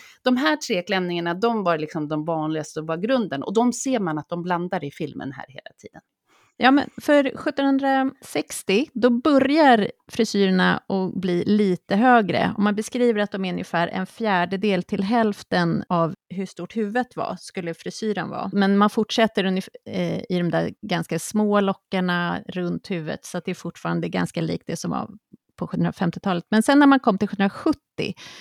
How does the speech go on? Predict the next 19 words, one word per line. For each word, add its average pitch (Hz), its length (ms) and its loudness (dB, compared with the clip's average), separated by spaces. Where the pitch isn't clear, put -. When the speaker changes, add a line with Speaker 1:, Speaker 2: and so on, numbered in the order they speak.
Speaker 2:
eh, 185 220 2
där 254 480 8
börjar 170 420 4
det 175 80 2
hända 185 380 0
någonting. - 460 -10
Och 185 100 -8
där 220 300 0
börjar 190 300 0
man 170 180 0
också 160 360 -6
bygga 185 440 -4
upp 277 180 -2
frisyrerna. 170 800 0
Sjuttonhundrasjuttiofyra 196 920 0
så - 120 -8
kommer 170 440 0
the 196 80 6
poof, - 640 0